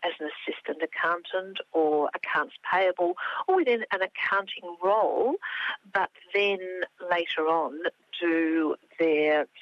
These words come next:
C P A or do the C A program to then be able to practice as an accountant.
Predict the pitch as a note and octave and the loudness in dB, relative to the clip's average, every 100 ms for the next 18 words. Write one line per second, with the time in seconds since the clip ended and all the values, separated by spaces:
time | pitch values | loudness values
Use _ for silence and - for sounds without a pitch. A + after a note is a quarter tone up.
0 | - D#3 D3+ - D#3+ D#3 D3+ D3+ D#3 - | -8 -6 -4 -2 2 2 2 2 0 -2
1 | - - - E3 D#3 D3 C#3+ - E3 D#3 | -10 -10 -2 0 2 2 0 -2 -6 -6
2 | - - D3+ C#3+ - D3+ - - D#3 D3+ | -8 -2 0 0 0 -2 -4 -2 0 0
3 | D3+ C3 C#3 F3+ - - - - - - | 0 -2 -4 -10 -10 -8 -8 -8 -6 0
4 | E3+ D#3+ D#3+ - F#4 F3 D#3 D3+ - - | 2 2 2 0 -2 -2 -2 -2 0 0
5 | - - - - - D#3 - - D3+ - | -4 -8 -4 -6 -4 -10 -8 -6 -6 -6
6 | F3+ - C#3+ D3+ - - | -8 -4 -4 -4 -10 -14